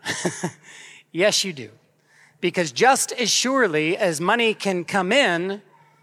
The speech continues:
boy, you can also get involved in a lot of things that will cut a hole in your money bag and cause your money to leak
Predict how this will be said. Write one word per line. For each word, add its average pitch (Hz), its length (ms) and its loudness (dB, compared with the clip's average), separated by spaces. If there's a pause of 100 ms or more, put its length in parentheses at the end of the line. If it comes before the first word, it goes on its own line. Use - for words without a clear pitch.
(600)
boy, 214 160 6
you 226 180 2
can 233 160 0
also 220 380 6
get 220 240 2
involved 208 720 6
in 196 280 -2
a 180 80 4
lot 196 340 6
of 202 120 0
things 180 360 -2
that 185 120 -2
will 156 140 -2
cut 233 220 2
a 240 80 6
hole 233 240 6
in 233 100 4
your 226 120 0
money 202 260 0
bag 185 420 2
and 165 240 -6
cause 196 560 4
your 185 220 2
money 180 320 0
to 185 240 -4
leak 175 420 -6